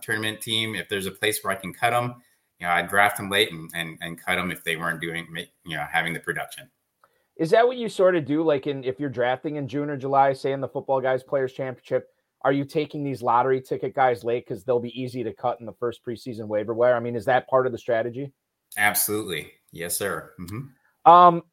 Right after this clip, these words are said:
Speaker 2: Lions. Uh, we, we heard that, uh, Deuce Staley, who's the Lions running back, uh, coach there,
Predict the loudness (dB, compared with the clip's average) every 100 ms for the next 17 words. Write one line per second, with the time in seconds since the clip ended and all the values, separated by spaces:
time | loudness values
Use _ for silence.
0 | 2 6 6 4 -2 -14 -8 0 2 2
1 | 0 -2 -6 -8 -4 -4 0 -2 -2 -2
2 | -4 -2 -6 -8 -6 -4 -4 -6 -10 -14
3 | -14 -8 -4 -4 -6 -8 -8 -8 -6 -4
4 | -4 -6 -4 -2 -2 -2 -2 -2 -2 -2
5 | -2